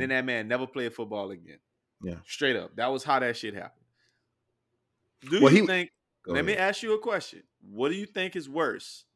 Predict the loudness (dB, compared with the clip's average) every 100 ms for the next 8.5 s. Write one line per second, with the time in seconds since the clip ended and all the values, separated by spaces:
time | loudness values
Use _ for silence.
0 | _ _ _ -4 -2 2 4 4 4 0
1 | -4 -6 -6 -10 -8 -6 -6 -8 -6 -6
2 | -6 -10 -12 -20 -20 -20 _ _ _ _
3 | _ _ _ _ _ _ _ _ _ -6
4 | -2 0 -2 -6 4 6 8 8 10 10
5 | 8 6 6 4 0 -8 -10 -20 _ _
6 | _ _ _ _ _ _ _ _ 4 4
7 | 4 0 0 0 0 0 0 4 6 4
8 | 0 2 4 2 -4